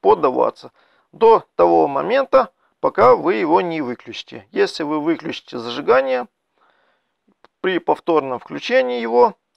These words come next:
опять цепь будет заблокирована. Но пока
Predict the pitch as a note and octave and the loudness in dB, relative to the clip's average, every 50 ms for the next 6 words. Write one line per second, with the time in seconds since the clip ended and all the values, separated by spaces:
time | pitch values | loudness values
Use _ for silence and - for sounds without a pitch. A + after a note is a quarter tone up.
0 | _ _ _ _ _ _ _ _ _ - - - - A3 A#3 A3+ - _ _ - | _ _ _ _ _ _ _ _ _ -8 -6 -2 2 2 2 2 2 _ _ 0
1 | F#3+ G#3 G3+ E3 C#3+ E3 E3+ C#3+ A#2 B2+ D#3+ D3 A#2+ A2+ - _ B2+ A#2+ A2 A2+ | 2 2 2 0 -2 -4 -4 -2 -2 -2 -2 -2 -4 -6 -12 _ -14 -14 -14 -14
2 | A2 G#2 G#2 G#2 _ _ _ _ _ _ _ _ _ _ - A#3 B3+ - - D#3 | -16 -20 -20 -20 _ _ _ _ _ _ _ _ _ _ -6 -4 -2 -2 -2 -2
3 | - - A3 A#3 A3 F#3+ | 0 0 0 0 0 -2